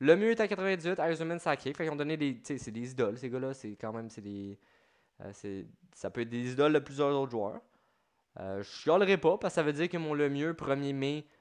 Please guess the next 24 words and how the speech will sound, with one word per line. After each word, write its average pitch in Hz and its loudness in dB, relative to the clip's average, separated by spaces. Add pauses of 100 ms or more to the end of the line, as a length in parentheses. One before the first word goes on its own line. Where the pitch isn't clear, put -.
va 127 0
passer 131 2
à 131 2
quatre-vingt-dix-neuf. 117 -6
Je - -12
vais 113 -10
pouvoir 113 -2
l'améliorer 107 -4
jusqu'à 104 -14
quatre-vingt-dix-neuf, 98 -14 (300)
si - -14
j'économise 117 -2
les 113 -4
soixante-douze 113 -8
collector 107 -6
bonus. 95 -10 (880)
Euh, 98 -4 (800)
mais 110 -6
autre 170 4
que 135 0
ça, 208 -2 (580)
c'est - -12
tout. 208 0 (800)
Point. 156 0